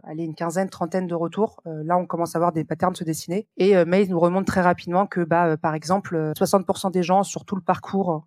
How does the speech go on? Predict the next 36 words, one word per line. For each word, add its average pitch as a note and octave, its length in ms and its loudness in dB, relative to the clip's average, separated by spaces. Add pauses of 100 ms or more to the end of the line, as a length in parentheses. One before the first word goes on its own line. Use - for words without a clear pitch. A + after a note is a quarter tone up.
euh, D#3+ 100 -6
sur E3 160 -8
toutes F#3 160 -14
les F#3 100 -4
missions, F3+ 360 -8 (140)
ont G3+ 140 4
réussi F3+ 360 2
du E3+ 120 -4
premier D#3+ 280 -2
coup, A3+ 460 0
euh, D#3 240 -2
dix F#3 160 -4
pour - 180 -6
cent F3+ 80 -4
des E3+ 140 0
gens F#3 160 2
ont E3+ 60 0
carrément F3 380 0
laissé D#3+ 240 -2
tomber. D#3+ 340 -4 (120)
Et F#3+ 100 4
à F3+ 60 6
partir F3 240 2
de E3+ 40 -4
ces D#3+ 120 -8
chiffres-là, E3+ 580 4
en E3+ 80 -2
fonction - 280 -10
de E3+ 100 -2
s'ils D#3+ 160 -8
sont D#3+ 180 -8
bons, F3+ 280 -4
moyens E3+ 540 0
ou F3 100 -6
pas E3 160 0
bons, E3+ 180 -6